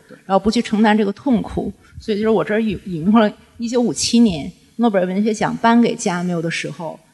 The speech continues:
Speaker 2: 特意提到说，最重要的已经不是追问人生值不值得活，而是必须如何去活，其中包含着承受因生活而带来的痛苦。所以就这一点是非常重要的一点，也是我们就今天还在学，学，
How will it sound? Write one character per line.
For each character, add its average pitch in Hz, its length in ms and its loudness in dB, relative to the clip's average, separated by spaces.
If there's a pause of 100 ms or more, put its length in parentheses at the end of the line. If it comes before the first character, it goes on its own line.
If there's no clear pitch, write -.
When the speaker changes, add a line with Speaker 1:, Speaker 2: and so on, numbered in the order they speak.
Speaker 2:
特 233 120 -8
意 202 120 -6
提 170 260 -4
到 185 300 2
说， 196 120 -4
最 247 240 2
重 220 240 4
要 190 160 2
的 156 120 -2
已 143 40 -2
经 175 200 -2
不 175 120 -2
是 196 100 -4
追 220 220 6
问 208 200 2
人 151 160 0
生 190 260 0
值 165 160 -2
不 180 100 -2
值 180 160 -2
得 175 140 -2
活， 147 420 -2 (300)
而 175 100 0
是 185 160 0
必 202 160 2
须 208 160 0
如 185 240 6
何 156 200 -2
去 - 180 -8
活， 139 340 -10 (180)
其 - 200 0
中 220 160 6
包 226 220 4
含 180 200 -4
着 165 100 -2
承 156 260 -4
受 185 260 0
因 185 180 0
生 202 240 2
活 151 160 0
而 147 140 -2
带 165 180 -6
来 147 140 -8
的 139 80 -12
痛 147 220 -10
苦。 131 180 -18 (500)
所 - 140 -6
以 190 80 0
就 202 100 4
这 277 180 6
一 214 60 4
点 143 220 -2
是 160 160 -6
非 170 160 -4
常 151 340 -2
重 175 200 2
要 151 240 0
的 139 240 -2 (100)
一 180 120 -12
点， 127 260 -8
也 147 80 -6
是 160 100 -6
我 165 60 -4
们 156 80 -8
就 175 60 -2
今 208 160 -4
天 208 140 0
还 180 120 -4
在 175 160 -4
学， - 420 -4
学， - 160 -4